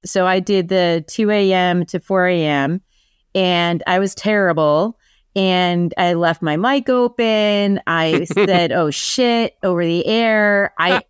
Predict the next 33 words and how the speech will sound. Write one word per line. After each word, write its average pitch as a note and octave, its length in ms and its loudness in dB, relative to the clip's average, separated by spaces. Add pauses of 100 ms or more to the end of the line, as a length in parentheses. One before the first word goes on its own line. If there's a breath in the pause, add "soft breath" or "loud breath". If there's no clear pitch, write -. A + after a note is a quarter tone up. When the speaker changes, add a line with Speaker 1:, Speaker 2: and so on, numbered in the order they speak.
(140)
Speaker 1:
I A3 180 0
was A#3+ 180 -2
Speaker 2:
<laughs> A#3 80 -8
Speaker 1:
like, G#3 500 0
and A3 180 0
then A#3 260 0
some G#3+ 500 -2
random G3+ 760 2
weirdo F3+ 680 2
calls F3 720 0
up D#3+ 260 0
in F3 60 -2
the F3 40 0
middle E3 200 0
of D#3+ 60 0
the E3+ 60 0
night. F#3+ 500 0
And E3 120 -4
it's, D#3+ 160 -10 (180)
<laughs> - 160 -6
he's C#4+ 160 -2
like, A#3 220 -2
"Oh, C#4+ 380 0 (460 soft breath)
I, G#3+ 100 0
I G3 160 0
heard C4+ 340 0
it. B3 220 -2
Don't F#3 260 0
worry C4 480 0
about A3+ 460 0
it." G#3+ 380 0 (440)
And A#3+ 320 0
so B3 540 0